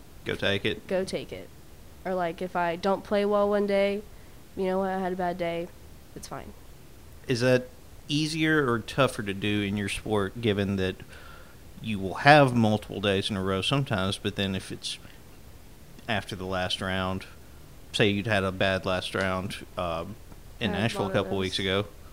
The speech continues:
Speaker 1: and then you've gotta carry it with you until spring?
Speaker 2: See,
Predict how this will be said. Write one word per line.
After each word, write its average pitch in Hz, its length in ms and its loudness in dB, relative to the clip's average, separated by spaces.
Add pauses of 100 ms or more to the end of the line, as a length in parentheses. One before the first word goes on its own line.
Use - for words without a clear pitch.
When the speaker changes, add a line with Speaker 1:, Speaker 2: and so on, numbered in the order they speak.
(600)
Speaker 1:
and 95 140 -2
then 92 140 -2
you've 92 160 -6
gotta 90 280 -2 (120)
carry 95 320 0
it 80 100 -4
with 92 280 -4
you 87 220 -6 (200)
until 95 300 -8
spring? 98 580 -4 (840)
Speaker 2:
See, 247 300 2